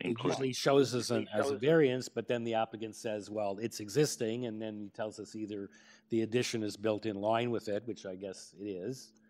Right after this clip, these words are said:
Speaker 1: even though you didn't imply that initially, which is mis-, what Mister Palmer's showing up. So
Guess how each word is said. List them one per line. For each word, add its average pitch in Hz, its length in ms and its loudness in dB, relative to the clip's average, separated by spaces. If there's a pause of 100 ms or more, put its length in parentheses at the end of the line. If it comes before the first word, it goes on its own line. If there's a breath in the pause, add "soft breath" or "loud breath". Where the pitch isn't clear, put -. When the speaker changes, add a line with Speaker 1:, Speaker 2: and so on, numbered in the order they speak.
(360 soft breath)
Speaker 1:
even 104 220 -8
though 101 100 -2
you 101 140 0
didn't 98 160 -6
imply 101 380 -2
that 90 260 -6 (480)
initially, 113 340 -8
which 95 180 -12
is 98 120 -10
mis-, 98 220 -12
what 98 180 -6
Mister 101 240 -6
Palmer's 95 360 0
showing 98 320 -2
up. - 180 -6
So 104 260 -2